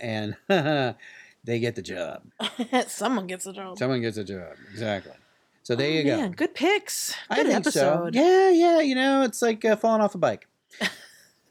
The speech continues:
Speaker 1: You never forget.
Speaker 2: Special shout out to the Netherlands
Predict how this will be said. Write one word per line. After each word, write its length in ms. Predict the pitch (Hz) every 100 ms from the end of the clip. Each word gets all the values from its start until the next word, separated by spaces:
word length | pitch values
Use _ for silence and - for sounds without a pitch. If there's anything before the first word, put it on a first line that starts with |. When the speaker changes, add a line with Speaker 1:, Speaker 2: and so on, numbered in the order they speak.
| _ _ - - 453 _ -
Speaker 1:
You 100 | 135
never 380 | 156 196 196
forget. 600 | 196 185 135 95 90 - - _ _ _ _ _ - - - -
Speaker 2:
Special 320 | - 277 277
shout 140 | 269
out 140 | 262 220
to 80 | 220
the 80 |
Netherlands 800 | 180 190 226 262 277 349 - -